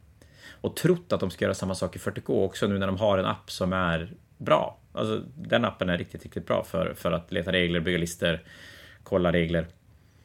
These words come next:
Och den, den skulle ju gömmas då bakom en betalvägg. Jag är superokej med den, den är inte speciellt dyr. Man betalar, vadå, sjuhundra spänn på ett år och så får man en gubbe för det. Så att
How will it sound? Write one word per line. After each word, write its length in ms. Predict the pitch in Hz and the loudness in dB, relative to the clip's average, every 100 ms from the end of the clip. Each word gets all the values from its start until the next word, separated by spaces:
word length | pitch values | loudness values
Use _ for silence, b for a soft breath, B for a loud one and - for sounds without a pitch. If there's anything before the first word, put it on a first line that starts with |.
| b - - _ _ - _ _ | b -20 -20 _ _ -20 _ _
Och 300 | 120 110 107 | 2 4 4
den, 360 | 107 117 113 113 | 2 6 8 8
den 140 | 110 | 4
skulle 240 | - 117 110 | 4 6 8
ju 60 | |
gömmas 340 | 107 95 101 - | 8 8 4 4
då 160 | 90 | 4
bakom 240 | 87 - 92 | 2 0 -2
en 80 | |
betalvägg. 580 | 85 101 101 107 143 - - - - - _ - - _ - - | -2 2 4 6 4 2 -20 -20 -20 -20 _ -20 -20 _ -16 0
Jag 100 | 113 | 2
är 60 | |
superokej 460 | - 175 110 135 127 | 4 4 4 6 6
med 140 | 95 | 6
den, 240 | 98 101 - | 2 0 2
den 120 | 107 | 4
är 40 | |
inte 140 | 107 101 | 2 0
speciellt 300 | - 98 92 | -2 -2 2
dyr. 200 | 90 82 | 2 2
Man 120 | 90 | -2
betalar, 240 | 92 92 | -2 -4
vadå, 140 | 87 82 | -4 -8
sjuhundra 440 | - 92 87 87 | -4 0 0 -2
spänn 280 | - 90 85 | -2 -2 -2
på 80 | 90 | -4
ett 100 | 123 | 0
år 240 | 110 95 | 2 2
och 60 | 90 | 0
så 80 | |
får 180 | 85 90 | -4 -2
man 120 | 85 | 0
en 100 | 87 | 0
gubbe 360 | 87 87 85 87 | 0 -2 0 -2
för 260 | 90 87 80 | 0 0 0
det. 80 | |
Så 120 | 80 90 | -2 -6
att 160 | - | -8